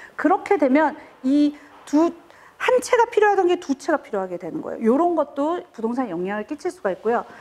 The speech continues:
지금 보시면 전체 호주는 전체적으로 그래프를 봤을 때 지금 가구 수가 좀 낮아지고 있어요. 요것도 부동산 영향을 끼칠 수 있구나,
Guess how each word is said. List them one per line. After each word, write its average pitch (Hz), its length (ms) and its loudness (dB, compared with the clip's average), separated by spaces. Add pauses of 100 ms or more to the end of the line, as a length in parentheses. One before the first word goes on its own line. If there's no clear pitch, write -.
(140)
지금 277 240 2
보시면 285 340 2
전체 254 300 -2
호주는 302 580 0 (440)
전체적으로 381 560 2
그래프를 302 480 -4
봤을 277 340 -10
때 233 460 -4 (240)
지금 240 220 -6
가구 - 340 -4
수가 214 200 -4
좀 196 180 -10
낮아지고 175 480 -4
있어요. 156 240 -8
요것도 220 300 -2
부동산 220 360 -2
영향을 180 320 0
끼칠 320 280 -4
수 - 140 -8
있구나, 180 540 0